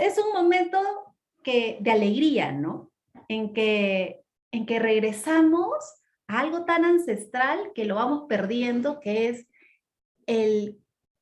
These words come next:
cocinar y el comer es un momento, es un ritual de celebración, ¿no?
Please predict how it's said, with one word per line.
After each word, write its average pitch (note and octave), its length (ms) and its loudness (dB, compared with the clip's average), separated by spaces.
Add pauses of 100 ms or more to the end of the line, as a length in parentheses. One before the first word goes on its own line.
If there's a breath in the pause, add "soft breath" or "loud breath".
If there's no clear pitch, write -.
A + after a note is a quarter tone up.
(140)
cocinar B3+ 800 -2
y C#4+ 120 -4
el D4+ 160 -4
comer A#3 640 -2
es A#3 200 -10
un C#4 100 0
momento, B3 640 -2 (180 loud breath)
es G3+ 120 -8
un B3+ 120 0
ritual F#3 720 -2 (340)
de - 140 -10
celebración, D#3+ 1000 -4 (460)
¿no? A3 500 -4